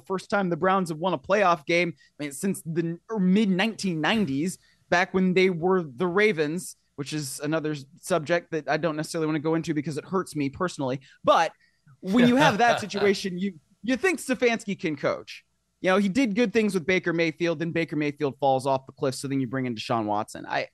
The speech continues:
Speaker 1: I,
Speaker 2: Yeah.
Speaker 1: I don't know where it's gonna go, but like you said, I mean, it,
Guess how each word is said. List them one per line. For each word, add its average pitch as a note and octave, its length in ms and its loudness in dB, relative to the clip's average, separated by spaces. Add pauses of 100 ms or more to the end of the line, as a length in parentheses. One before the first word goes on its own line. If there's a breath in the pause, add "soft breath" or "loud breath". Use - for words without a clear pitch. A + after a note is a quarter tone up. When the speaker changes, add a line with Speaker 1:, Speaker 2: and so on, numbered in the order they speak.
Speaker 1:
I, B2 240 -6
Speaker 2:
Yeah. G2 220 -8 (180)
Speaker 1:
I E3 80 2
don't G#3+ 200 4
know G#3 160 4
where F#3+ 240 4
it's - 120 -4
gonna D#3+ 200 -2
go, B2+ 540 -2
but C#3 200 -2
like D#3 220 0
you C3 80 -4
said, B2+ 300 0
I G#2 40 -4
mean, A2+ 180 -4
it, B2+ 240 -4